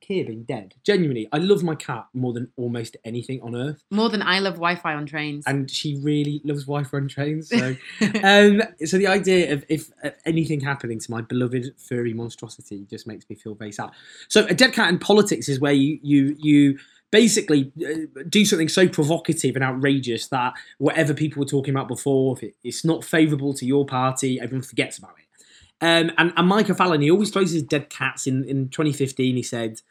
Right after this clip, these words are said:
Speaker 1: when Labour had this idea of ending non-dom, uh, tax status, that's people who are foreign who don't pay money in this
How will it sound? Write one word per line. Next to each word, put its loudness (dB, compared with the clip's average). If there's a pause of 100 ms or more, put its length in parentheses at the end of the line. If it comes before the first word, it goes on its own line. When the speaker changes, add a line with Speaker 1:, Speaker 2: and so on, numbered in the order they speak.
Speaker 1:
when 4
Labour 8
had -2
this -2
idea 4
of 2
ending 2
non-dom, 0
uh, 0 (140)
tax -6
status, -2
that's -10
people -4
who 0
are -2
foreign -2
who -2
don't -6
pay -6
money -8
in -6
this -10